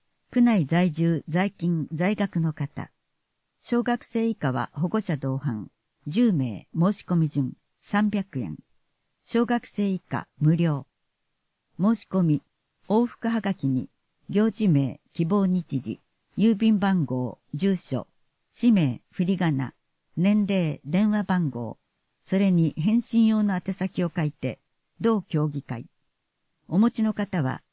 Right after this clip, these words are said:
双眼鏡持参。長寿応援対象事業です。二、善福寺川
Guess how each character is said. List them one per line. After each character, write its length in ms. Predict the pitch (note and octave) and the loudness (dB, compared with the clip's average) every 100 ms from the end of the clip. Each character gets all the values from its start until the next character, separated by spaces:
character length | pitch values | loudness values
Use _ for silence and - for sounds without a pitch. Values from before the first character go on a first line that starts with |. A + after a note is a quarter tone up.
| - | -14
双 220 | - G3+ | -4 -2
眼 220 | G#3 G3+ | 0 -2
鏡 260 | - E3+ D#3+ | -2 -4 -2
持 120 | C#3+ | -6
参。 320 | - B2+ A2+ - _ _ _ _ _ _ - | -6 -8 -8 -14 _ _ _ _ _ _ -4
長 220 | B3+ A#3+ | 0 0
寿 200 | F3+ D#3 | 0 -4
応 220 | E3 F3+ F#3 | 0 0 2
援 180 | F3 | 0
対 200 | D3+ F#3+ | 0 -2
象 240 | F#3+ G3 F#3+ | 0 -2 -2
事 120 | E3+ | -4
業 220 | D3 B2 | -4 -6
で 140 | B2 C3+ | -6 -10
す。 200 | - _ _ _ _ _ _ _ _ _ _ _ _ _ _ _ - | -12 _ _ _ _ _ _ _ _ _ _ _ _ _ _ _ -2
二、 240 | F3 A3 - _ _ _ _ - | 2 2 0 _ _ _ _ -10
善 240 | C#3+ A#3+ | -2 0
福 280 | A3+ A#3+ B3 | 0 -4 -6
寺 120 | A3+ | -4
川 320 | F#3 C3+ C3 | -2 0 -2